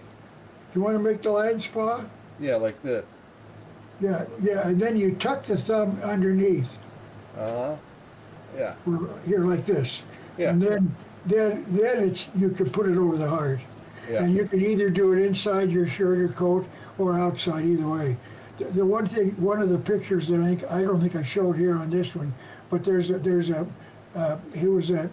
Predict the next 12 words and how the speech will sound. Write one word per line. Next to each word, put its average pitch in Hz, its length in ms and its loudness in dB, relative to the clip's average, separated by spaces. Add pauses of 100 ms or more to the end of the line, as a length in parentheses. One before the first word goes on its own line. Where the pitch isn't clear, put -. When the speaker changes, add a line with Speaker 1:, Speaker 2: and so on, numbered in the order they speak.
(100)
Speaker 1:
a 170 140 0
major, 175 640 2 (460)
uh, 170 280 -4
like 190 240 0
a 170 80 0
cor-, 214 380 -2
a, 156 60 -4 (420)
a, 156 40 -4
a - 40 -4
corporal 196 480 2
in 175 100 4
the 156 160 0